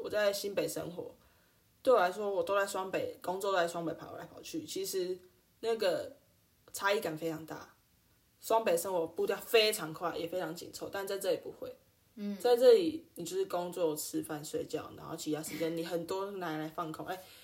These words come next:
Speaker 1: 你不要觉得放空是，嗯，在台湾听起来好像是就是废物。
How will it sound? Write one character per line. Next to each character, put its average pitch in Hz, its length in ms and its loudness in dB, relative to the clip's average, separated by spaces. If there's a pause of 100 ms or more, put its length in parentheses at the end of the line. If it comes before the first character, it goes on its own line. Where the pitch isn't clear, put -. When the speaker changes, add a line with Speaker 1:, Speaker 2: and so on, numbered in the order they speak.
(160)
Speaker 1:
你 208 120 -2
不 208 100 2
要 254 180 8
觉 226 160 4
得 208 100 6
放 220 240 4
空 208 240 0
是， 196 640 -2 (140)
嗯， 165 680 -6 (1080)
在 277 160 0
台 196 160 2
湾 202 180 0
听 208 160 -4
起 214 100 2
来 185 120 2
好 170 140 -8
像 175 60 -8
是 180 120 -8
就 180 120 -10
是 - 120 -14 (120)
废 165 220 2
物。 165 220 -2